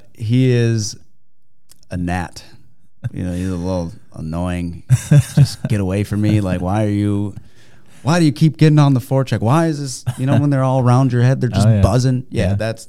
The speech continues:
Speaker 1: that's my word for him.
Speaker 2: Kraken fans.
Speaker 1: The best in the N H L.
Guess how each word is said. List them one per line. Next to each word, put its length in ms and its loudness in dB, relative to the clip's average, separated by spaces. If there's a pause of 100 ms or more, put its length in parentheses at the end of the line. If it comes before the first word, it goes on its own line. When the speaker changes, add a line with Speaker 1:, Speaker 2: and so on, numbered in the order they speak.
Speaker 1:
that's 260 -4
my 140 -8
word 220 -10
for 140 -14
him. 160 -12 (640)
Speaker 2:
Kraken 480 0
fans. 600 -2 (840)
Speaker 1:
The 100 -10
best 340 -4
in 60 -4
the 100 -4
N 120 -4
H 180 -6
L. 220 -4